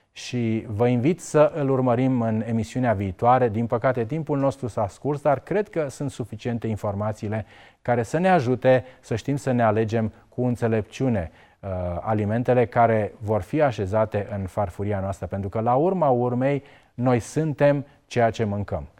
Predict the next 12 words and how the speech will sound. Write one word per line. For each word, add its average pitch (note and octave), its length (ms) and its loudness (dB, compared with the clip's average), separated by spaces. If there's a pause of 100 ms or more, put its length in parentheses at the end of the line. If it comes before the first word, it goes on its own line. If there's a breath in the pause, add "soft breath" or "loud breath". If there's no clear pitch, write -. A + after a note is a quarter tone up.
(160 soft breath)
Eram C#3+ 340 4
cândva B2 480 4
de G#2+ 340 4 (120)
trei C3+ 220 0
kilograme, A#2 840 0
trei A2+ 200 -2
kilograme A2 480 -2
și G2+ 160 -6
jumătate, G2 640 -2
da, A2+ 200 -2
patru A#2+ 320 -2
kilograme A#2+ 720 -4